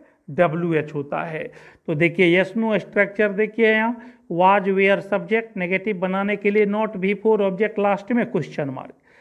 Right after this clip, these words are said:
डब्ल्यू एच स्ट्रक्चर देखिए, डब्ल्यू एच वर्ड है यहाँ,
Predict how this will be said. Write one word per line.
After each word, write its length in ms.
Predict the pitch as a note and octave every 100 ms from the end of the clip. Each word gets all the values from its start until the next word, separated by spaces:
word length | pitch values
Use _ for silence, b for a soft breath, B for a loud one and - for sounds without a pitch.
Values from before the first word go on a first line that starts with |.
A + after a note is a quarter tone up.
| b b
डब्ल्यू 380 | C#3+ E3+ F3+ G#3
एच 140 | G3 G3
स्ट्रक्चर 480 | F#3+ A3 G#3 A#3 A3
देखिए, 320 | A3+ A3+ B3+
डब्ल्यू 400 | F3 F3+ G3 G3+
एच 200 | G3 G3
वर्ड 320 | F#3+ G3+ G#3
है 140 | A3 A3+
यहाँ, 460 | G#3 A3+ B3+ C4+